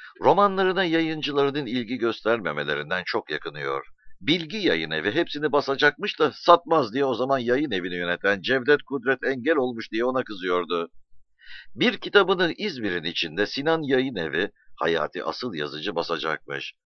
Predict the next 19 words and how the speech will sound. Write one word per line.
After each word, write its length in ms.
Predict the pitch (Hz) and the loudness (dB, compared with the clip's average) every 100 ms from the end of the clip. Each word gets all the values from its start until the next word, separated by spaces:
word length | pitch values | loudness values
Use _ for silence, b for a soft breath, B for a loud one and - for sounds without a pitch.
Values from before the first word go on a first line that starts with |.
| _ b - | _ b 0
Bana 240 | - 165 202 | 6 8 8
da 120 | 165 | 8
Hayati'yi 560 | 165 165 165 160 156 139 | 8 8 6 2 -2 -2
bu 80 | |
konuda 400 | 151 143 139 143 | 0 0 4 4
dürtüklememi 680 | 110 143 - 123 127 120 113 | 4 -2 -2 -2 0 0 -2
söyledi. 600 | 104 90 85 76 78 76 - _ - _ _ - - - - _ _ _ B B B B B | 0 2 2 0 -2 -4 -8 _ -20 _ _ -20 -18 -20 -20 _ _ _ B B B B B
Yeğeni 460 | 127 202 202 220 214 | 4 6 6 2 -4
Ziya, 440 | 87 73 78 98 - | -2 2 2 0 -4
avukat 380 | 98 90 101 - | -4 -2 -6 -6
stajyeri, 580 | - 73 64 80 98 | -4 -4 -2 -4 -2
lüks 220 | 123 - 92 | -4 -2 0
arabasıyla 580 | 80 78 80 85 90 | 0 0 -2 0 0
kıyıdan 500 | 95 147 147 156 160 | 0 0 2 2 2
beni 220 | 156 156 143 | 2 2 2
Demokrat 400 | 143 147 151 147 | 4 4 0 0
İzmir 300 | 123 98 104 | -4 -4 0
gazetesine 600 | 92 90 87 85 85 87 | 0 0 -4 -6 -4 -4
götürdü. 560 | 76 - 76 71 71 | -4 -6 -6 -4 -6